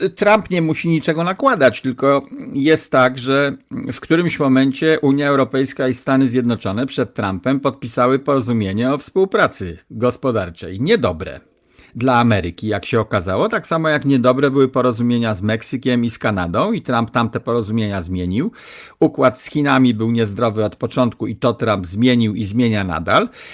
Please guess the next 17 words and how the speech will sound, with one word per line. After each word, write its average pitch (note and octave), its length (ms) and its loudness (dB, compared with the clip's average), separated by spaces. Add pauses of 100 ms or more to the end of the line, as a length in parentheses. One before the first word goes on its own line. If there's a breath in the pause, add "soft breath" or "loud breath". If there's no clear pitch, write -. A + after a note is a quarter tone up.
(160 loud breath)
i A#3+ 100 0
zabrał A2+ 380 2
się D3 120 -4
też F3 180 -4
za C#4+ 160 0
Unię G#3 320 4
Europejską. G#2+ 520 0
No, A#2+ 140 0
w A#2 40 -6
momencie, G3 360 0
kiedy C#3+ 280 0
wygasną C#3 680 0
traktaty C3+ 580 -2
k-, - 120 -12
poprzednie, G#2+ 640 -2
które A2+ 300 0
mieliśmy, A2 600 -2